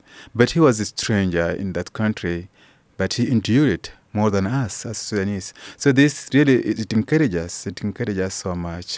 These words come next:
when we look at the Peter. He had no person here to visit him. He,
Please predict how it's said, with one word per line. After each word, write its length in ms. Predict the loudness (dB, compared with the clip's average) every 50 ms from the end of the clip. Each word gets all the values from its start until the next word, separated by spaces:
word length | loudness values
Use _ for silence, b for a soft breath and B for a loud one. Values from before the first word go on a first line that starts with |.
| -10
when 420 | -8 -6 -4 -4 -4 -4 -4 -4 -2
we 140 | -2 0
look 160 | 0 0 0 0
at 100 | 0 0
the 100 | -2 -4
Peter. 520 | -4 -4 -4 -2 -2 -2 -2 -4 -4 -8 B B B B B B B B B B B _ -2
He 100 | 2 4
had 300 | 4 6 4 4 4 2
no 160 | 2 2 2
person 640 | 0 _ 2 4 4 4 2 0 0 0 0 -4 -6 -6
here 400 | -4 -2 0 0 -2 -2 -6 -10 b b b b b b b -4
to 100 | -2 0
visit 340 | 0 2 2 2 0 0 0
him. 420 | 0 0 2 2 2 2 0 0
He, 240 | -2 -2 -2 -2 -4